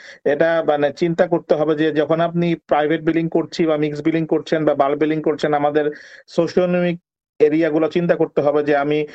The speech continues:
এখানে যদি পা-, বাল্ক বিলিং করি বা এখানে যদি আমি প্রাইভেট বিলিং করি, আমার কোথায় করলে পরে আমার, আমার, আহ, পেশেন্ট, আহ, পেশেন্টের, আম, সংখ্যা বাড়বে বা, আহ, পেশেন্ট কি রকমের কোয়ালিটি বা পেশেন্টের,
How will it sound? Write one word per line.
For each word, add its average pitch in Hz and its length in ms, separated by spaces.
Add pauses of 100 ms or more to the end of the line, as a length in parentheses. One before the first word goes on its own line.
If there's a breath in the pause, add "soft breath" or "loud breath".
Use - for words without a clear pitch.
(220 loud breath)
এখানে 156 260
যদি 160 260
পা-, 131 220
বাল্ক 131 280
বিলিং 160 320
করি 156 280
বা 143 120
এখানে 147 220
যদি 151 120
আমি 151 100
প্রাইভেট 151 360
বিলিং 156 240
করি, 151 240
আমার 147 180
কোথায় 156 440 (320 loud breath)
করলে 165 280
পরে 160 240
আমার, 147 440
আমার, 139 420
আহ, 131 140
পেশেন্ট, 147 720
আহ, 139 220
পেশেন্টের, 143 720
আম, 131 440
সংখ্যা 139 420
বাড়বে 135 440
বা, 131 220 (320 loud breath)
আহ, 127 200
পেশেন্ট 139 460
কি 165 140
রকমের 165 500 (100)
কোয়ালিটি 147 500
বা 147 100
পেশেন্টের, 147 540